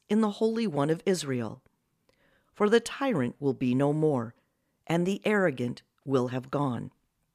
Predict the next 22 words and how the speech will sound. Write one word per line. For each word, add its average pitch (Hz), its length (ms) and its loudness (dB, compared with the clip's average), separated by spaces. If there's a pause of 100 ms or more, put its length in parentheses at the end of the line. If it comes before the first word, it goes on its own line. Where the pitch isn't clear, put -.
(1120)
All 202 260 4
who 247 200 0
are 233 140 2
alert 220 560 2
to 156 100 -4
do 147 320 -2
evil 123 500 -4 (120)
will 131 160 0
be 127 160 0
cut 135 320 -4
off. 131 360 -2 (720)
Those 175 400 4
whose 180 340 -2
mere 175 320 2
word 170 440 2
condemns 143 560 0
a 147 40 2
man, 143 460 0 (840)
who - 200 -4
ensnare 214 640 2
his 226 180 -2
defender 165 560 0